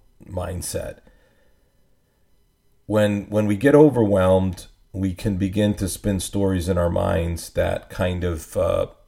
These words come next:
perpetuate and exaggerate fear.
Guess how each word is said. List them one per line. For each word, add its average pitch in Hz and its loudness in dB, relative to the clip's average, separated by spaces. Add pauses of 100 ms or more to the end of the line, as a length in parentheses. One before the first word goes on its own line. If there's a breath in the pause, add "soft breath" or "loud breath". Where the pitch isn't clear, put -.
(120)
perpetuate 87 -2 (220)
and 85 -10
exaggerate 85 -4
fear. - -10